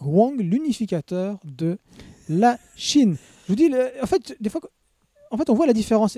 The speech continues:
euh, entre, je veux pas dire que je fais des bons résumés, mais quand je prends des résumés sur Internet et que je les, je les, je les prépare, hein, pourtant je, je modifie des trucs, je relis, et cetera, pour, et au final, même quand je les, les ai préparés et que ça vient pas de moi et que je les relis, je me dis, mais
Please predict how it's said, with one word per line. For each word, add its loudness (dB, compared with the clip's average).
euh, -2
entre, -4
je -10
veux -2
pas -2
dire -2
que -8
je -16
fais -6
des -2
bons 2
résumés, 2
mais 0
quand 2
je -2
prends 4
des 6
résumés 6
sur 0
Internet 0
et 0
que 8
je 6
les, 4
je 2
les, 6
je 2
les 4
prépare, 2
hein, 4
pourtant 4
je, 6
je 4
modifie 0
des 4
trucs, 6
je 4
relis, 4
et 2
cetera, 0
pour, -6
et -2
au 2
final, 0
même 4
quand 4
je 4
les, 0
les 0
ai 2
préparés -2
et -8
que -8
ça 0
vient 2
pas 2
de 4
moi 4
et 4
que -2
je -4
les 0
relis, 4
je -4
me 4
dis, 2
mais 0